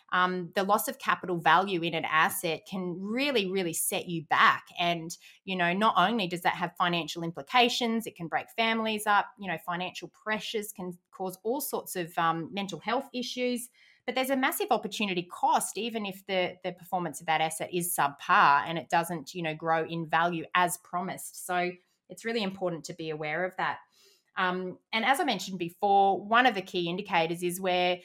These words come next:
average data is being used to project that property values double every ten years. I mean, that is not the case. Uh, we consistently discuss, um,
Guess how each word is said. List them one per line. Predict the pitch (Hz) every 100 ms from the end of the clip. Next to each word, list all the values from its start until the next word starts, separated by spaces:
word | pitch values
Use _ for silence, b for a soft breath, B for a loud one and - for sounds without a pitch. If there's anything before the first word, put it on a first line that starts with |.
| B
average | 214 214 202 170
data | - 170 175 170
is | 165
being | - 170 165 160
used | 170 170 165 -
to | 180
project | 180 170 165 -
that | 165
property | - 185 175 175
values | 165 156 160 156
double | 151 156 156
every | 143 151
ten | - 160 147
years. | 147 156 143 143
I | 160
mean, | 156 165 B B
that | - 185
is | 175
not | 180 175 -
the |
case. | 170 - 147 147 - -
Uh, | 160 156 151
we | 165 170
consistently | - 170 - 233 - 202 110 165 156
discuss, | 160 - 165 156 - b b b
um, | 170 156 160 160